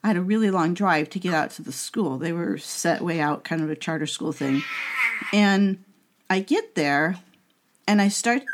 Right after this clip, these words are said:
to sign in. The, you always have to sign in to schools. Just get used to that if you're itinerant. You're gonna be signing in. And the secretary pointed to the principal's office and said, "They're having his I E P right now."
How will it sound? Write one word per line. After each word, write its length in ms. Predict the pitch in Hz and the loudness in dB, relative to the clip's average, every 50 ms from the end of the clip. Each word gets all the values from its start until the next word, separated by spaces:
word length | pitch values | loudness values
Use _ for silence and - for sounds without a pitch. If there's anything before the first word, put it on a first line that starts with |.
| - - - | -4 -2 -2
to 80 | 226 214 | 0 0
sign 480 | - - - 208 196 196 190 196 196 | 0 0 0 2 2 4 2 2 2
in. 420 | 185 175 160 160 156 180 196 214 - - - - - - - - - - _ _ _ - | 2 2 2 2 4 2 2 2 0 -4 -12 -20 -20 -20 -20 -20 -20 -20 _ _ _ -6
The, 320 | 180 180 - 214 202 - - - | -6 0 0 0 0 0 -2 -6
you 380 | 190 185 208 214 214 202 202 - - | -2 2 4 4 4 4 2 2 2
always 340 | 196 196 214 240 254 254 - | 4 4 6 4 4 4 2
have 100 | 269 269 | 2 2
to 80 | - | 0
sign 340 | 208 - 196 185 175 170 170 | 0 2 2 2 4 4 2
in 140 | 165 165 165 | 2 0 0
to 100 | - 170 | -2 -4
schools. 540 | - - - - 156 143 139 - - - - _ | -6 -6 -6 -6 -6 -6 -6 -8 -10 -14 -18 _
Just 220 | - 190 185 185 | -4 -4 -4 -2
get 80 | - 202 | -2 -2
used 320 | 190 180 180 175 - - | 0 0 -2 -4 -4 -4
to 100 | - 165 | -6 -4
that 180 | - 143 151 151 | 0 0 0 0
if 140 | 156 156 - | -2 -2 -2
you're 120 | 165 170 | -2 0
itinerant. 520 | 165 175 170 - 170 156 139 - - - - | 0 0 -2 -2 -2 -2 -2 -2 -6 -6 -6
You're 160 | - 160 151 | -6 -4 -2
gonna 160 | 160 170 170 | 0 0 0
be 80 | 170 180 | 0 -2
signing 440 | 175 - 170 170 170 175 165 160 165 | -2 -2 -2 0 0 0 0 0 0
in. 240 | 151 - 147 139 - _ _ _ _ _ _ _ _ _ _ _ _ | 0 -2 -6 -8 -10 _ _ _ _ _ _ _ _ _ _ _ _
And 580 | 175 190 190 190 185 185 185 180 180 185 180 - _ - | 0 2 4 4 4 4 4 2 2 0 -2 -6 _ -2
the 360 | 202 185 180 175 170 160 180 | 2 4 4 6 4 4 2
secretary 840 | - - 247 285 294 349 339 339 - - 240 185 185 175 175 170 | 0 0 0 2 2 2 0 0 0 0 2 2 2 2 2 0
pointed 360 | 170 - - 190 196 196 180 185 | 0 -2 0 2 2 2 0 0
to 80 | 196 | -2
the 100 | - 175 | -2 -2
principal's 500 | 175 - 247 262 302 285 - 285 285 - | -2 0 0 0 0 0 0 0 0 2
office 400 | 180 156 135 139 - - 180 - | 2 2 2 0 -2 -6 -8 -6
and 140 | 190 185 175 | -6 -6 -6
said, 320 | 180 - - 165 151 156 - - - - - - - | -4 -2 0 0 0 -2 -4 -10 -18 -20 -20 -10 -2
"They're 180 | 196 196 208 208 | 0 2 4 4
having 440 | 202 196 196 202 214 226 220 220 | 4 4 4 4 4 4 4 6
his 200 | 226 208 196 190 | 4 4 2 2
I 200 | - - 156 160 | 0 0 2 2
E 160 | 175 185 185 190 | 2 0 -2 -2
P 260 | 190 - 302 370 403 | 0 2 2 2 4
right 280 | 285 220 175 156 - | 4 2 2 2 0
now." 340 | - 156 147 - 50 - - | 0 0 0 -2 -4 -8 -12